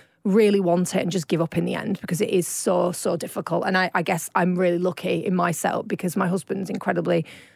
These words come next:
supportive of, of what I do, and he's quite <laughs> happy for me to have the big job. Um, so,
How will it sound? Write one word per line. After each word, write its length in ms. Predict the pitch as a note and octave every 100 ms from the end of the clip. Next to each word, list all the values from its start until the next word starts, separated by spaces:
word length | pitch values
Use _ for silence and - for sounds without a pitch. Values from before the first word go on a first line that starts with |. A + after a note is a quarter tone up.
| -
supportive 600 | G3+ - F#3+ F3 G3 E3
of, 240 | D#3+ - -
of 160 | E3
what 160 | F#3 F3+
I 140 | F3+
do, 360 | E3+ F#3 F3 E3
and 120 | F3+
he's 120 | F3+ -
quite 300 | - F#3 E3+
<laughs> 0 |
happy 320 | D#3+ - C4+
for 160 | B3+
me 120 | G#3+ B3+
to 140 | -
have 120 | G3+
the 100 | -
big 220 | E3+ G3 -
job. 320 | G3+ F#3 F3 - - - - -
Um, 420 | F3+ E3+ E3+ E3+ -
so, 420 | - G3 F3+